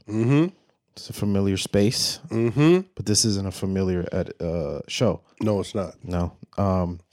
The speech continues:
Speaker 2: uh, so
Speaker 1: If
Speaker 2: first of
Speaker 1: you,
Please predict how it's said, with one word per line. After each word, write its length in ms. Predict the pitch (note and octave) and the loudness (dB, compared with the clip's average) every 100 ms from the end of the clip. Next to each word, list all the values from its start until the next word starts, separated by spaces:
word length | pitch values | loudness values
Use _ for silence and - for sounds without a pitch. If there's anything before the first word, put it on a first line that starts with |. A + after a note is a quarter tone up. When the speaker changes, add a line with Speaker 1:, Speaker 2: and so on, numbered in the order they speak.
| - - - _ - - - | -20 -20 -20 _ -20 -10 -4
Speaker 2:
uh, 320 | F2 D#2 B1 - _ - | -2 -2 -4 -10 _ -2
so 520 | - C#3 C3+ A#2+ - _ _ _ _ _ _ _ _ _ _ _ _ _ _ _ _ _ _ _ _ - | 4 8 8 6 2 _ _ _ _ _ _ _ _ _ _ _ _ _ _ _ _ _ _ _ _ 4
Speaker 1:
If 120 | E3 | 8
Speaker 2:
first 180 | E3+ F3 | 8 8
of 80 | F#3 | 6
Speaker 1:
you, 400 | F3+ F3 F3 | 4 -2 -4